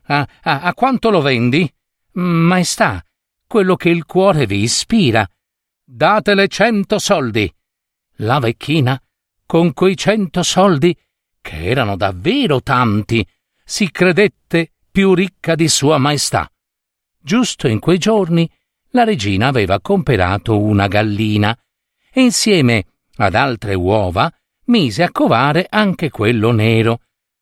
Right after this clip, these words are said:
Ma la gallinella non lo covò niente proprio e il re fece chiamare la vecchia.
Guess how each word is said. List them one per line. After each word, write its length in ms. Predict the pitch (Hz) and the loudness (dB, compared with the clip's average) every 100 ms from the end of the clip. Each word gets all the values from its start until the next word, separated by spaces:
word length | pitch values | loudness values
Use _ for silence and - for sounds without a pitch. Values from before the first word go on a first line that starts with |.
| _ | _
Ma 400 | - 151 139 113 - _ _ | -4 0 0 -2 -4 _ _
la 200 | - 139 | -4 -2
gallinella 840 | 117 131 143 127 120 139 147 143 143 - _ _ | 2 2 2 2 2 2 0 -2 -4 -8 _ _
non 460 | 139 165 208 208 190 | 2 4 4 4 4
lo 240 | 185 196 - | 4 2 0
covò 380 | - 190 175 226 _ _ _ | 0 2 2 -2 _ _ _
niente 500 | 220 233 143 - 135 | 0 2 2 0 -2
proprio 500 | 143 185 - 95 78 _ _ _ _ | 2 0 0 -10 -12 _ _ _ _
e 160 | - 147 | -2 -2
il 100 | 127 | 0
re 180 | 123 | 0
fece 340 | 143 104 95 101 | 0 -4 -4 -6
chiamare 500 | 92 92 95 98 101 | -2 0 0 0 0
la 120 | 123 | 0
vecchia. 460 | 156 165 - 95 | 0 -2 -4 -8